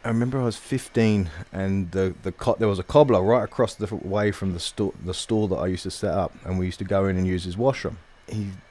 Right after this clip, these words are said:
put a little trainee sign up, "Trainee needed." And I, I remember walking in there, I said, "Hey, Paul, do you, do you think I could do this?" He said, "Huh, give it a shot." And that was, yeah, that's when it started,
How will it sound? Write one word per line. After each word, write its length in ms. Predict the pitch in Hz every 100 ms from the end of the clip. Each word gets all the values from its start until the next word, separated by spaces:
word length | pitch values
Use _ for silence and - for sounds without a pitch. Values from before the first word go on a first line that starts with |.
| -
put 100 | -
a 40 | 107
little 200 | 107 101
trainee 460 | - 107 107 123
sign 300 | 101 95 90
up, 120 | 82 - - - - - - - 87
"Trainee 420 | - 101 101 98
needed." 360 | 95 90 87 - - - - -
And 320 | 87 90 90
I, 60 | 90 90 -
I 60 | -
remember 380 | 92 95 104 101
walking 320 | 98 95 95
in 80 | 92
there, 120 | 92
I 40 |
said, 180 | 92 95
"Hey, 160 | 107 123
Paul, 320 | - 131 92 90
do 60 |
you, 60 | 98
do 140 | 73 78
you 80 |
think 180 | - 127
I 80 | 123
could 160 | - -
do 160 | 85
this?" 300 | 107 170 - - - - - - - - - - -
He 40 |
said, 180 | 104 110
"Huh, 120 | 170 - - -
give 140 | 104
it 80 | 123
a 40 |
shot." 320 | 139 196 226 - - - - - -
And 380 | - 104 101 101 85 - -
that 140 | 104
was, 220 | 95 104
yeah, 200 | - 117 92 - - - - - - - -
that's 180 | - -
when 100 | 120
it 80 | 117
started, 360 | - 110 80